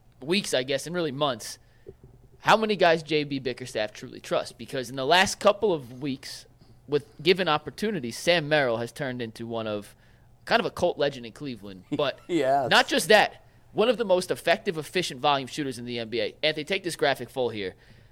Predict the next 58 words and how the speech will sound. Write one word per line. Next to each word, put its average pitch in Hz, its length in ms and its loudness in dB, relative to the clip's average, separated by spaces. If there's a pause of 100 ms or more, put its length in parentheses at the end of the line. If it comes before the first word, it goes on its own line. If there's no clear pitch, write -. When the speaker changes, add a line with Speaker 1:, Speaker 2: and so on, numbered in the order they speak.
(320)
Speaker 1:
Per 233 200 8
thirty-six 208 580 2
minutes, 135 460 -8 (100)
so - 140 -8
this 185 200 0
averages 156 360 6
out 147 180 6
everyone 180 420 4
on 147 120 -4
a - 20 -10
thirty-six 151 480 -4
minute 123 200 -10
basis. 95 440 -8 (280)
Sam 214 220 4
Merrill 196 220 8
is 156 80 0
shooting 160 320 -4
more 165 160 -2
three-point 156 460 -6
attempts 123 320 -6
per 123 120 -8
thirty-six 117 460 -6
minutes 110 160 -10
than 98 120 -8 (100)
any 143 180 -2
other 120 140 -4
player 113 260 -4
in 101 100 -6
the 101 120 -8
N 101 100 -10
B 110 140 -4
A. 104 100 -4
And 110 80 -10
check 180 200 2
out - 120 2
the - 80 0
percentage. 139 400 -4
Speaker 2:
And 180 200 4
making 196 340 4
Speaker 1:
Not 208 180 8
Speaker 2:
them. 277 80 10
Speaker 1:
only 254 160 8
is 220 100 0
he 220 100 -2
letting 190 320 4
it - 100 -4
fly, 185 500 4 (480)
he's 190 220 -2
making 214 320 0
them 185 180 0
at 170 80 2
a 151 60 0
clip - 340 -4
that's 151 160 0
better 165 300 2
than 147 100 -2
Steph 147 320 0
Curry. 110 340 -4